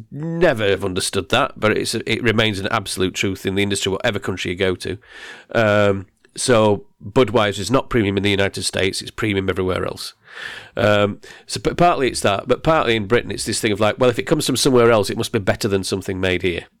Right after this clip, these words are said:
<laughs> So, you know, one of the world's top four brewing nations, uh, regards its own brewing heritage as just a pile of crap. Uh, and if a beer comes from Italy or Spain, which have no brewing, uh, heritage,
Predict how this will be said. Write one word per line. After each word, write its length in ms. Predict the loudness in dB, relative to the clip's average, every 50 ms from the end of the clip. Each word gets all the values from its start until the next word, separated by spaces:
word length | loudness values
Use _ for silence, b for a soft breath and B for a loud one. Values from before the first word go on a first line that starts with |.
| _ B
<laughs> 160 | B B B B B B B B _ _ _ _ B B B B B B B B -2
So, 140 | 2 2 4 4 2 2
you 80 | 2 4
know, 80 | 4
one 120 | 4 4 4
of 60 | 4
the 60 | 4
world's 220 | 4 4 2 2
top 240 | 0 0 -2 -2 0
four 180 | 2 2 4 4
brewing 300 | 4 4 4 4 4 4
nations, 640 | 2 2 2 2 0 -2 -4 -2 -4 -4 -6 -6 B B B B B B B B -2
uh, 520 | 0 2 4 4 4 4 4 4 4 2 0 -2 -8 -18 -20 -20 _ _
regards 420 | -2 0 2 2 2 2 0 -2 -4
its 160 | -4 -2 2
own 200 | 2 2 2 2
brewing 260 | 4 4 4 4 4 2
heritage 480 | 2 0 0 0 -2 -2 -2 -2 -2 -2
as 240 | -2 -2 -2 -2
just 220 | -4 -6 -6 -6 -6
a 20 |
pile 240 | -4 -2 0 0 0
of 80 | 0 -2
crap. 320 | -2 -2 -2 -2 -4 -8 b b b b b b b b
Uh, 400 | -2 0 2 2 2 2 0 0 0
and 100 | -2 0
if 100 | 0 0
a 60 | 0
beer 220 | 0 2 2 2 2
comes 240 | 2 0 0 2 2
from 140 | 0 0 2 0
Italy 300 | 0 2 4 4 4 4
or 80 | 4
Spain, 400 | 2 0 0 2 2 2 2 2
which 160 | 0 0 0
have 160 | 0 0 0 2
no 460 | 4 6 6 6 6 4 2 0 B B B B B B -10
brewing, 600 | -2 2 4 6 6 8 6 4 4 0 -4 -6 -10 _ _ _ _ -18 -6
uh, 400 | -2 0 2 4 4 4 2 0 0 0
heritage, 580 | 0 2 2 2 0 -2 -4 -4 -4 -6 -6